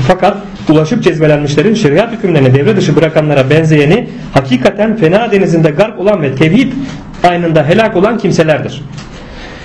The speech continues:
Bunlar bu gark olma hali içinde bütün hareketlerinde ve sükünlerinde mazurdurlar.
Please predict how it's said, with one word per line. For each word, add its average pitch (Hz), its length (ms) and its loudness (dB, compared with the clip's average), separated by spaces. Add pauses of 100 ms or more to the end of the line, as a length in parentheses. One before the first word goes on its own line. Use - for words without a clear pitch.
(140)
Bunlar 196 460 0
bu 202 140 0
gark 247 300 0
olma 175 320 0
hali 180 320 2
içinde 156 320 2
bütün 185 220 2
hareketlerinde 190 680 2
ve 127 160 2 (440)
sükünlerinde 190 840 0 (140)
mazurdurlar. 160 840 0